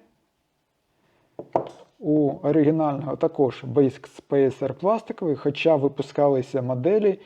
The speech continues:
із бонками і, до речі, різного кольору. Я пам'ятаю, що був випуск лімітки сімсот десятого із сталі М чотири, на нього вперше поставили бонки, і тут був косяк.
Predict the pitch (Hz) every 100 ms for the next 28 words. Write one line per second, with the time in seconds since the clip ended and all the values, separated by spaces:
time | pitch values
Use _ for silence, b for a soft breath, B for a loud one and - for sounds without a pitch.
0 | B B 147 127 123 165 190 175 160 135
1 | 127 131 147 147 131 139 131 131 - -
2 | 107 104 - - _ _ _ - 160 180
3 | 170 175 170 147 135 151 156 147 147 160
4 | 143 131 - - _ - 131 156 165 147
5 | - 139 127 120 _ _ _ _ - 143
6 | 139 160 131 147 156 143 131 127 131 -
7 | 143 131 - 151 143 170 - 240 220 185
8 | 127 127 147 165 147 139 - 160 127 139
9 | 131 135 - 139 127 127 123 165 233 202
10 | - 117 - b b b b b - 175
11 | 240 175 175 165 165 - - 113